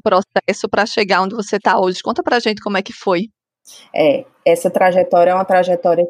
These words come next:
Speaker 2: que não teve começo, nem meio, nem fim. Ela, ela existe. E eu acho que isso é algo que todas as pessoas gordas que tão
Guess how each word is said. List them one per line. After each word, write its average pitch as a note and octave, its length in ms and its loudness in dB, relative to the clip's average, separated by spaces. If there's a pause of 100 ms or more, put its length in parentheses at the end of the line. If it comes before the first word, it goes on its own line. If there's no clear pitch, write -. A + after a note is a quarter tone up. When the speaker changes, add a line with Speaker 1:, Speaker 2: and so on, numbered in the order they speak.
Speaker 2:
que F#3+ 600 -4
não E3+ 420 -4
teve F3 640 -2
começo, F#3 480 -4
nem F#3 160 0
meio, F3 260 2
nem F3+ 140 -2
fim. E3+ 320 -6
Ela, E3 520 2
ela E3+ 180 2
existe. F3 680 -2 (480)
E - 80 -2
eu F3 140 4
acho F#3 380 0
que F#3+ 420 -4
isso G#3+ 240 -4
é F#3 120 2
algo F#3 420 0
que G3 260 -12
todas A#3 400 0
as A#3+ 140 -2
pessoas G#3 400 -6
gordas E3+ 400 -4
que F3 120 -10
tão G3+ 420 -6